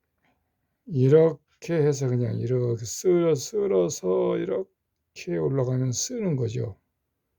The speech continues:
이것도 엄밀히 말하면 빗자락질입니다. 심한 말로 여기서 날카롭게,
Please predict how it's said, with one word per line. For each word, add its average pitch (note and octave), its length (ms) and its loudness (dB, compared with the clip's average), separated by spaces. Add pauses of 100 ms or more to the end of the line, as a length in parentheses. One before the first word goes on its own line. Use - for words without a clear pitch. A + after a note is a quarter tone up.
(880)
이것도 B2+ 360 0
엄밀히 B2 260 2
말하면 A#2 340 -2
빗자락질입니다. A#2 840 -8 (1160)
심한 A#2+ 380 -4
말로 B2+ 500 -2 (840)
여기서 C#3 640 0
날카롭게, C#3 1300 -4